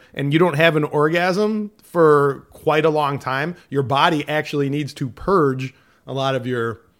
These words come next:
excess semen, so it will actually cause you to have a wet dream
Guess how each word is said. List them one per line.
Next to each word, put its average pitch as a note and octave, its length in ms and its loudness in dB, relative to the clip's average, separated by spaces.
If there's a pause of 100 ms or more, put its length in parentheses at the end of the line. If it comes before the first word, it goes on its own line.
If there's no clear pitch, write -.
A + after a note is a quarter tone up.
(200)
excess C#3 440 -2
semen, B2+ 540 -6
so B2 340 -8
it C3+ 120 -6
will B2 220 -8
actually C3 460 -6
cause D3 440 -2
you A2 400 -6 (240)
to B2+ 100 -8
have A#2+ 180 -6
a A2+ 60 -6
wet A2+ 280 -8
dream A2 460 -10